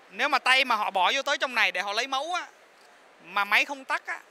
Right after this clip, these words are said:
là rất là nguy hiểm cho công nhân. Nên vừa dở cái miếng lưới này ra là máy nó tắt liền. Cũng là an toàn cho người lao động. Vì sao? Vì ở Việt Nam một số doanh nghiệp là lựa chọn những cái lao động trình độ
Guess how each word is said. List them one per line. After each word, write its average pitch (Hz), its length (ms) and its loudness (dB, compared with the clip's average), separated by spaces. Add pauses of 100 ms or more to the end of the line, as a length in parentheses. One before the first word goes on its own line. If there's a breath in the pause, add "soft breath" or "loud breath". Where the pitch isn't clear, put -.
(120)
là 190 140 -2
rất 294 160 -2
là 269 60 -2
nguy 226 200 -6
hiểm 190 200 -6
cho 240 80 -8
công 220 160 -12
nhân. 214 160 -2 (720)
Nên 226 300 0 (120)
vừa 214 180 4
dở 196 300 4
cái 277 100 0
miếng 269 160 -2
lưới 269 200 2
này 269 120 0
ra 220 220 4
là 190 100 -4
máy 190 160 -4
nó 262 100 -10
tắt 262 180 -10
liền. 170 160 -10 (1120)
Cũng 262 200 -8
là 269 100 4
an 233 200 6
toàn 196 220 0
cho 196 80 -4
người 190 160 -4
lao 180 120 -2
động. 165 140 -6 (1000)
Vì 196 140 -4
sao? 233 380 0 (480 loud breath)
Vì 185 160 -6
ở 190 140 2
Việt 214 180 -4
Nam 214 300 -2
một 190 160 -10
số 247 240 -6
doanh 226 180 -6
nghiệp 180 220 -4
là 170 120 -4
lựa 180 240 -8
chọn 175 320 -4
những 202 140 -14
cái 262 100 -4
lao 220 180 -2
động 175 180 -2 (800)
trình 180 260 -4
độ 135 280 -4